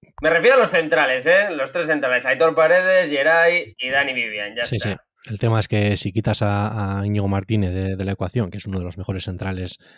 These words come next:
Speaker 2: eh, de la liga, pues obviamente vas a empeorar. Pero centrándome en Paredes, ¿qué te voy a decir? El partido de ayer, pues desastroso. M-, muchos fallos, fallos que creo que algunos son de concentración,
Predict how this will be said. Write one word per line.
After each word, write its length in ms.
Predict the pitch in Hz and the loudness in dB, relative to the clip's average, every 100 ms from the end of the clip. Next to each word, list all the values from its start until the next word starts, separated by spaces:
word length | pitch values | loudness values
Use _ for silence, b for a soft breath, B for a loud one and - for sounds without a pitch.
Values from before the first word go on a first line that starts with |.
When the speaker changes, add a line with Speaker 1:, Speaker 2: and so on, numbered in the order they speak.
| b | b
Speaker 2:
eh, 180 | - 131 | -8 -6
de 140 | 110 95 | -4 -2
la 120 | 98 | 2
liga, 300 | 104 104 104 B - | 2 0 -2 B -10
pues 140 | 101 | -6
obviamente 400 | 92 98 101 98 | -4 -2 -2 -2
vas 120 | 95 | -4
a 40 | 90 | -6
empeorar. 360 | 85 95 98 - B B B | -8 -10 -12 -14 B B B
Pero 160 | 104 92 | -10 -6
centrándome 680 | 101 95 110 107 107 104 | -4 0 2 2 2 2
en 100 | 101 | 2
Paredes, 500 | 98 107 131 104 - 113 104 | 0 2 2 0 -4 -12 -6
¿qué 80 | 113 | -2
te 80 | |
voy 80 | 92 | -2
a 20 | |
decir? 160 | - 98 | -2 -4
El 80 | 82 | -6
partido 300 | 90 104 92 | -6 -4 -4
de 80 | 90 | -2
ayer, 260 | 101 120 | -2 -2
pues 140 | 87 - | -4 -8
desastroso. 640 | - - - 104 - 98 b b b - | -8 -6 -4 -4 -6 -14 b b b -16
M-, 100 | 90 - - - - | -16 -16 -18 -14 -8
muchos 640 | 92 90 101 104 104 95 | -6 -4 -2 0 -2 -4
fallos, 560 | 110 110 113 113 - - | -2 -2 0 -2 -4 -4
fallos 300 | 107 104 98 | -2 -2 -2
que 340 | 107 101 101 104 | -2 -2 -4 -6
creo 280 | - 104 98 | -4 -4 -2
que 80 | 98 | -4
algunos 340 | 101 104 95 - | -2 -2 -4 -2
son 200 | 107 104 | 0 0
de 80 | |
concentración, 720 | 98 95 104 98 98 - 104 | 0 -2 -2 -2 -4 0 0